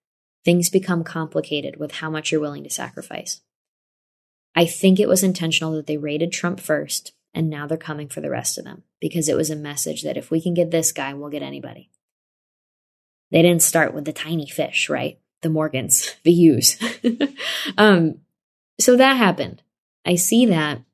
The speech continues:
And I'm not gonna give you a spiel as if we haven't been talking about this for months, for years. You should know this by now.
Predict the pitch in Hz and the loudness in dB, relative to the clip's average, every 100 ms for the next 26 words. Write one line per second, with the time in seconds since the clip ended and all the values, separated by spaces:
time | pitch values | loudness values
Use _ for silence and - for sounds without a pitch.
0 | _ _ _ _ _ _ _ - 190 190 | _ _ _ _ _ _ _ 0 6 8
1 | 185 185 202 214 196 185 185 180 - - | 8 6 4 2 4 4 4 4 0 0
2 | 185 160 156 160 156 165 160 160 170 175 | 2 2 2 0 -2 -2 -2 0 0 4
3 | 202 233 214 208 190 160 147 143 - 143 | 4 6 4 4 2 2 0 -2 -4 -4
4 | 139 - - 160 151 123 - - - _ | -4 -8 -6 -4 -2 -4 -10 -14 -14 _
5 | 226 226 269 160 - - _ _ _ _ | 0 4 4 4 -2 -14 _ _ _ _
6 | _ _ _ _ _ _ _ - 170 - | _ _ _ _ _ _ _ 2 4 6
7 | 214 214 185 147 147 139 - - | 4 2 2 -2 -4 -12 -12 -16